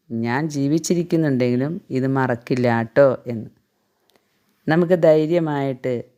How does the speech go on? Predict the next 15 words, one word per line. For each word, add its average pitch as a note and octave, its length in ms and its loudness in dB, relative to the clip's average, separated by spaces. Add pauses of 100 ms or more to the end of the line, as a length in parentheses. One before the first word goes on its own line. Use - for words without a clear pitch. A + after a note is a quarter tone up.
(100)
നമ്മുടെ C3+ 520 -2 (560)
അമ്മയായ B2+ 760 0 (240)
എവുപ്രാസ്യമ്മയോട് C3 1300 0 (240)
മാധ്യസ്ഥം C3 680 -4
ചോദിക്കാം. A2 480 -4 (1300)
ഭൗതികമായ D#3 760 2
നിയോഗങ്ങൾക്കല്ല D#3+ 880 0
കേട്ടോ. B2 380 0 (840)
എവുപ്രാസ്യമ്മ F#3+ 840 2
ജീവിതത്തിൽ D#3 680 0
അനുവർത്തിച്ചു C#3+ 680 -2
വന്ന C#3+ 340 0
സുകൃതങ്ങൾ C3+ 880 -2 (120)
ഞങ്ങൾക്കും D3+ 600 0
അനുവർത്തിക്കാൻ B2+ 840 -2